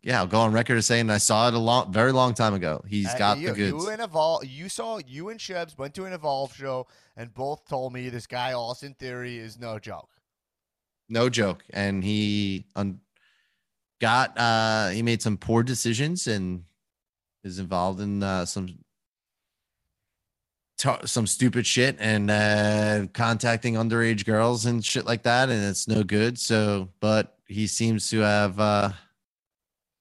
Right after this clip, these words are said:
Speaker 2: Well, we
Speaker 1: just
Speaker 2: seem
Speaker 1: gotten
Speaker 2: to
Speaker 1: away
Speaker 2: have
Speaker 1: with it.
Speaker 2: selectively forgot about it, and that's,
Speaker 1: <laughs> Yeah,
Speaker 2: uh, how
Speaker 1: he's,
Speaker 2: this
Speaker 1: that seems to be the
Speaker 2: seems to
Speaker 1: thing.
Speaker 2: go. I don't
Speaker 1: I
Speaker 2: know,
Speaker 1: mean,
Speaker 2: you
Speaker 1: he's
Speaker 2: know.
Speaker 1: on the T V every week. There's, unfortunately, he's not going away, but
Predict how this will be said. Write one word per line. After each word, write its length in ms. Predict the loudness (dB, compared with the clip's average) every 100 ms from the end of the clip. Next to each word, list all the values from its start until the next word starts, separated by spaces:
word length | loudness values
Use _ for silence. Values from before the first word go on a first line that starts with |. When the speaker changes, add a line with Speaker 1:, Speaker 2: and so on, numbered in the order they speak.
| _ _ _ _ _ _ -18
Speaker 2:
Well, 360 | -12 -6 -6
we 100 | -4
Speaker 1:
just 180 | -2 -2
Speaker 2:
seem 120 | 0
Speaker 1:
gotten 240 | 4 4 6
Speaker 2:
to 80 |
Speaker 1:
away 160 | 6 6
Speaker 2:
have 160 | 6 4
Speaker 1:
with 180 | 4
it. 160 | 4 4
Speaker 2:
selectively 840 | 4 2 0 2 2 0 -6 -6 -8
forgot 340 | -4 -2 0
about 300 | 0 -2 -2
it, 200 | -4 -6
and 80 | -6
that's, 120 | 0
Speaker 1:
<laughs> 0 |
Yeah, 80 | 2
Speaker 2:
uh, 220 | 0 -4 -2
how 80 | -2
Speaker 1:
he's, 200 | 0 -4
Speaker 2:
this 160 | -4
Speaker 1:
that 220 | 2 2
seems 360 | 2 2 2 2
to 40 | 2
be 120 | 2
the 40 |
Speaker 2:
seems 120 | 2
to 60 | 4
Speaker 1:
thing. 140 | 4
Speaker 2:
go. 380 | 4 0 -2 -6
I 140 | -8 -6
don't 160 | -2
Speaker 1:
I 80 | 2
Speaker 2:
know, 60 | 4
Speaker 1:
mean, 140 | 6
Speaker 2:
you 60 | 6
Speaker 1:
he's 80 | 6
Speaker 2:
know. 80 |
Speaker 1:
on 140 | 4 4
the 80 | 2
T 220 | 4 4
V 220 | 6 4
every 220 | 4 4
week. 300 | 2 2 2
There's, 280 | 2 2 0 _ _ _ _ _ _ -4
unfortunately, 800 | -2 -2 0 0 0 2 2 4
he's 200 | 2 2
not 260 | 0 0
going 280 | 0 2 2
away, 340 | 2 2 0
but 320 | 0 -2 -2